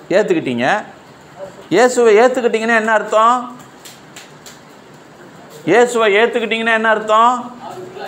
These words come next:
அவர் உள்ள வந்துட்டாருன்னு அர்த்தம்.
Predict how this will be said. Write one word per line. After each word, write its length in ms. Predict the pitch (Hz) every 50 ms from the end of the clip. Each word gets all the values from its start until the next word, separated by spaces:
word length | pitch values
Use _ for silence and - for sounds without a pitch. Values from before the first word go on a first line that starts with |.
| - 359 - 427 415 415 - - - - - - - 165 165 156 - - - - - - - 214 214 214 214 214 214 208 - - - 185 190 190 185 180 - - - - - -
அவர் 360 | - 123 147 180 202 226 233
உள்ள 640 | 226 214 196 196 214 233 247 262 277 294 277 262 254
வந்துட்டாருன்னு 400 | 247 247 - 214 233 226 226 233
அர்த்தம். 540 | 254 240 226 214 - - 240 202 165 -